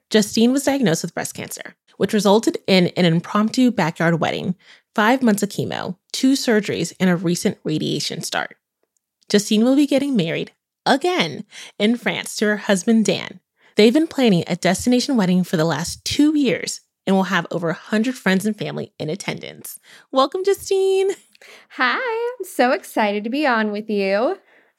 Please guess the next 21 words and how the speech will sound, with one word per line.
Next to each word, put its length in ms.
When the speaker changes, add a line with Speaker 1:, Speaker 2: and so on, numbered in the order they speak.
Speaker 1:
I'm 140
so 320
excited 300
to 100
have 260
you. 340
I 60
was 100
chatting 140
with 80
Justine 240
earlier 300
and 160
making 180
it 100
clear, 200
like, 180
when 80
I 80
first 320
started, 580